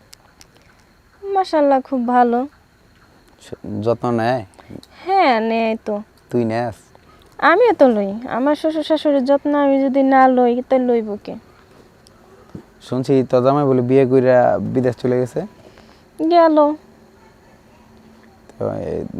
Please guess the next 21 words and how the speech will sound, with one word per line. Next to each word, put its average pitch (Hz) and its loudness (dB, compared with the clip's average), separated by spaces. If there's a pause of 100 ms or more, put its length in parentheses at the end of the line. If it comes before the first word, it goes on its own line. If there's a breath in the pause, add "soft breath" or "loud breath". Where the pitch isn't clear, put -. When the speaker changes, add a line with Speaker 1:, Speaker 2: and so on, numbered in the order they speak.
(100)
Speaker 2:
নতুন 117 -4
বউটা 107 2
রাইখা 113 2
বিদেশ 107 -2
চলে 104 -2
গেল, 107 -2
তুই 95 -8
কিছু 110 -6
কইলি 113 -2
না 104 -6
যে 95 -8
আমার 98 -8
এখন 98 -6
রাইখা 98 -6
যাও 98 -4
না? 95 -12 (840)
Speaker 1:
আমি 359 0
কি 294 -2
বলবো, 233 0
দেখা 269 -4
গেছে 262 -2